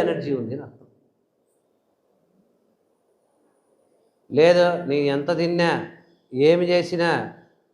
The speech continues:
డల్గా ఉన్నామనుకో, శక్తి లేక లేస్తే పడిపోతుంటారు, కొంచెంసేపు నడవలేరు,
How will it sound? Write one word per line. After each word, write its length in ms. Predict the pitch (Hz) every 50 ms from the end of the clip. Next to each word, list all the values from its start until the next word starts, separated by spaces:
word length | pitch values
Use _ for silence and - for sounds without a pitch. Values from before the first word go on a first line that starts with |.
| _ _ -
డల్గా 880 | 160 165 165 170 170 175 170 170 175 170 175 175 175 175 185 196 190 185
ఉన్నామనుకో, 480 | 175 175 175 170 151 131 120 - 127 - - - _ _ _ _ _ _ _ _ _ _ _ _ _ _ _ _ _ _ _ _ _ _ _ -
శక్తి 260 | 156 147 151 165 165 160
లేక 220 | 156 147 143 147 147 139 139 139 139 135 - - - - - _ _ _ _ _ -
లేస్తే 360 | 131 160 185 175 - 196 180 -
పడిపోతుంటారు, 680 | 156 156 147 170 180 160 160 156 143 131 135 120 117 - - - - - _ _ _
కొంచెంసేపు 500 | - 165 180 202 175 - 220 226 220 - 190 175
నడవలేరు, 500 | 151 151 156 156 156 151 151 147 135 123